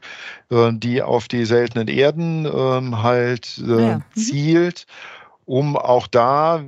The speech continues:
Speaker 1: wieder zu sensibilisieren und auch so ein Stückchen die Qualität der Stoffströme, weil das ist halt immer ein, ein Punkt, ähm, dass die Qualität und die Menge, ähm, stimmen muss. Also das ist so ein Stück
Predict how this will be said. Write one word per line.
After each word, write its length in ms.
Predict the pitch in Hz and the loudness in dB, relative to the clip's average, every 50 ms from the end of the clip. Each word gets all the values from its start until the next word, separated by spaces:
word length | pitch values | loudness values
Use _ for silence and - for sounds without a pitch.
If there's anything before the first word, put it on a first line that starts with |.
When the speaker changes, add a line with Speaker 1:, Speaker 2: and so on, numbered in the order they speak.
| 131 123 117 | -14 -20 -14
Speaker 1:
wieder 280 | 120 131 139 151 151 139 | -10 -4 0 0 0 0
zu 120 | - - | 0 -6
sensibilisieren 1200 | 135 113 135 143 147 139 143 127 131 127 123 127 123 110 107 120 139 147 175 202 214 214 214 202 185 | -2 -2 0 -2 0 -2 -6 -6 -6 -6 -4 -4 -6 -4 -6 -6 -4 0 0 0 2 0 -2 -4 -6
und 300 | - - 98 135 147 - | -6 -6 -6 -6 -6 -4
auch 240 | - 135 139 - - | -2 -2 -4 -4 -2
so 140 | - 143 | -4 -4
ein 60 | 139 - | -4 -2
Stückchen 420 | - - 165 - - 160 151 147 | -4 -6 -4 -2 0 0 0 0
die 100 | 143 135 | -2 -2
Qualität 720 | - - - 135 139 135 127 - - 135 151 160 160 - | 0 0 2 2 2 2 0 0 0 2 2 2 2 0
der 160 | 147 131 127 | 0 -2 -2
Stoffströme, 720 | - - - 151 143 - - - - 127 110 110 107 110 104 | -2 -4 -6 -6 -6 -6 -8 -6 -4 -4 -2 -2 -2 -4 -2
weil 160 | 107 110 113 | -2 -2 -2
das 180 | 107 120 123 - | -2 -2 -4 -4
ist 160 | 139 - - | -6 -6 -4
halt 160 | 127 120 117 | -4 -4 -2
immer 280 | - - 127 127 123 117 | -4 -2 0 0 0 0
ein, 80 | 113 113 - - - - - - - - - _ - | -2 -4 -10 -14 -16 -16 -16 -16 -18 -20 -12 _ -4
ein 160 | 117 110 - | -4 -4 -4
Punkt, 500 | - - 135 135 139 143 135 - - - 131 | -2 -2 0 0 2 0 -2 -4 -6 -4 0
ähm, 580 | 123 123 120 120 120 120 120 120 120 117 107 92 - _ _ _ | 2 4 4 4 2 2 0 -2 -4 -4 -6 -8 -10 _ _ _
dass 260 | - 113 107 - - - | -4 -2 -2 -2 -6 -4
die 220 | - 120 117 113 | -2 -2 -2 -2
Qualität 640 | 113 - 123 117 117 117 113 - 120 120 131 135 127 | -2 0 0 2 2 0 0 0 2 2 2 2 0
und 180 | - - 117 107 | -4 -6 -6 -4
die 60 | 120 | -2
Menge, 420 | 113 113 117 123 123 117 107 98 92 - - - - - - - - _ _ - | 0 0 0 2 2 0 0 0 -4 -8 -16 -20 -20 -20 -20 -20 -20 _ _ -4
ähm, 360 | 110 110 107 107 107 104 95 | -2 0 0 0 0 -2 -4
stimmen 440 | 90 - - - - 123 117 113 107 | -4 -6 -6 -2 0 0 0 0 0
muss. 360 | 104 104 107 104 - - - | -2 -2 -2 -4 -4 -6 -8
Also 240 | - - 117 113 113 | -4 -4 -2 -2 0
das 280 | 113 127 131 - - | 0 0 0 0 -2
ist 240 | - 123 135 131 - | -4 -4 -4 -4 0
so 80 | - 135 | 0 0
ein 100 | 131 - | 0 -2
Stück 220 | - - 156 - | -2 -2 -2 -2